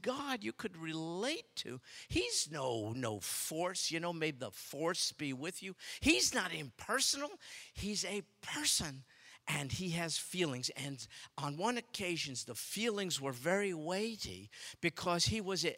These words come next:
e-, envisioning, uh, uh, his destiny, a-, an event yet ahead of him. And in human form, it was weighing on him.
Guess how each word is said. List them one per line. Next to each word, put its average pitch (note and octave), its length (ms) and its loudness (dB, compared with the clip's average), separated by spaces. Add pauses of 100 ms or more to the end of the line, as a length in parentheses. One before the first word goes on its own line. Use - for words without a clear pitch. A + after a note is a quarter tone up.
e-, D#3+ 100 2 (100)
envisioning, D#3 840 4 (340)
uh, C#3 240 2 (100)
uh, C3+ 140 2
his C#3+ 300 6
destiny, G#2+ 720 4 (260)
a-, E3+ 160 0
an F3 160 6
event D#3+ 600 4 (100)
yet E3+ 400 6
ahead F3+ 380 8
of A#2+ 160 2
him. A2 420 -6 (400)
And F3+ 180 4
in E3 160 8
human A3 320 6
form, D#3 460 2
it D#3 160 0
was E3+ 180 6
weighing G3+ 400 4
on B2 200 4
him. A2+ 260 0